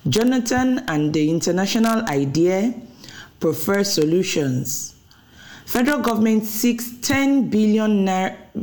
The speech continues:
ten billion dollars to fund S D Gs annually. Southwest governors meet Akeredolu in Ibadan.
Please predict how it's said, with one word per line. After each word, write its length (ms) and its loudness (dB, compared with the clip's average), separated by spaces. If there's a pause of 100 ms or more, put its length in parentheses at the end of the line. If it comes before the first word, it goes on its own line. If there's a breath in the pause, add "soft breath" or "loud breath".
(160)
ten 300 2
billion 480 2
dollars 640 0 (420 loud breath)
to 140 0
fund 480 0
S 200 2
D 240 -2
Gs 380 -2
annually. 640 0 (1700 loud breath)
Southwest 840 0
governors 560 0
meet 360 0
Akeredolu 840 0
in 200 -2
Ibadan. 640 -4